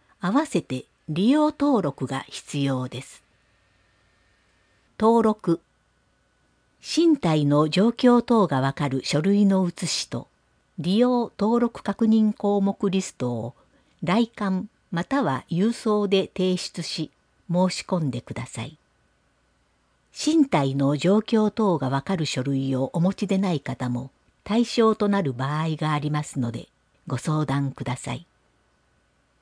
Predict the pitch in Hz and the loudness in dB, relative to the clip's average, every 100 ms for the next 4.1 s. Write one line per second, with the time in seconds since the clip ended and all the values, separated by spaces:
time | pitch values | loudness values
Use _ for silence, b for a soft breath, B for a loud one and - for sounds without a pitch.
0 | _ _ _ _ _ _ _ - 190 - | _ _ _ _ _ _ _ -8 -6 -2
1 | 262 262 - 220 180 185 190 - - 165 | -2 -2 -2 -2 0 0 0 -4 -4 -2
2 | 143 - _ _ _ _ _ _ _ _ | -2 -4 _ _ _ _ _ _ _ _
3 | _ _ _ - 165 240 254 247 220 190 | _ _ _ -6 4 6 8 6 4 0